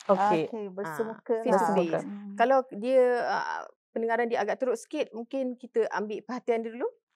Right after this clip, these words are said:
Speaker 3: Kita tepuk dia.
Speaker 2: Hmm.
Speaker 3: Ah,
Speaker 2: Ya,
Speaker 3: ayah.
Speaker 1: Ambil perhatian.
Speaker 2: Sedang mendengar. <laughs> Sedang mendengar.
Speaker 3: Kita panggil ayah, ayah dia buat dia. Kita,
Speaker 2: Hmm.
Speaker 3: "Ayah, sini,
Speaker 1: Sentuhan.
Speaker 3: ayah." <laughs>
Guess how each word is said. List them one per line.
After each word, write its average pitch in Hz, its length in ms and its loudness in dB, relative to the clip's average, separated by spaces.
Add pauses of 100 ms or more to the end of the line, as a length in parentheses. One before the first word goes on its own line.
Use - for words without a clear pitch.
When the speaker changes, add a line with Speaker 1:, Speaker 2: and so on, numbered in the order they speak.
(260)
Speaker 3:
Kita 165 160 -10
tepuk 233 280 0
dia. 269 120 6 (400)
Speaker 2:
Hmm. 196 220 -10
Speaker 3:
Ah, 165 420 -12 (140)
Speaker 2:
Ya, - 80 -6
Speaker 3:
ayah. 240 240 8
Speaker 1:
Ambil 233 180 4
perhatian. 247 320 10
Speaker 2:
Sedang 226 300 12
mendengar. 254 500 6
<laughs> 427 320 12
Sedang - 340 12
mendengar. 247 400 0
Speaker 3:
Kita 277 120 2
panggil 226 260 4
ayah, 254 300 12
ayah 247 160 10
dia 202 100 4
buat 175 180 2
dia. 160 300 -10
Kita, 262 240 -6
Speaker 2:
Hmm. 269 120 -2
Speaker 3:
"Ayah, 302 280 -4
sini, 320 320 -10
Speaker 1:
Sentuhan. 196 540 0
Speaker 3:
ayah." - 180 4
<laughs> 381 520 10